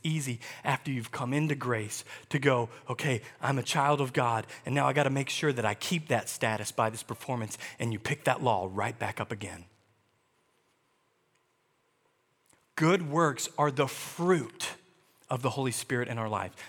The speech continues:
The famous passage, we learn it in children's church, the fruit of the Spirit, Galatians five twenty-two, "The fruit of the Spirit is love, joy, peace, patience, kindness, goodness, faithfulness, gentleness, and self-control."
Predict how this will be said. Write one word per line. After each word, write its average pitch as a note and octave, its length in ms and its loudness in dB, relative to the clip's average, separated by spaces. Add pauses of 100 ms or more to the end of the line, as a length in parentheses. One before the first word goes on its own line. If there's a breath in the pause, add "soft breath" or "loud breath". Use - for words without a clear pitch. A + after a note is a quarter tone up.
The F#3+ 100 6
famous F3+ 320 4
passage, B2 420 -2
we E3+ 140 0
learn D#3 160 4
it D3+ 80 0
in C#3 60 -6
children's C3+ 340 -2
church, C3+ 260 -2 (200 loud breath)
the D#3 80 0
fruit E3+ 180 2
of D#3+ 80 0
the D#3 60 0
Spirit, D#3 320 2
Galatians C#3+ 340 2
five C#3+ 240 6
twenty-two, D3 540 -4 (1040 loud breath)
"The D3 80 -4
fruit D#3+ 120 2
of D3+ 40 0
the C#3+ 80 -6
Spirit D3+ 240 2
is C3 120 -2
love, D3 300 0
joy, C#3+ 260 2
peace, D3 300 -2
patience, C3 380 -4
kindness, C#3 360 0
goodness, C#3 280 -2
faithfulness, C3 480 -2
gentleness, C#3+ 380 -2
and B2 100 -8
self-control." C3 640 0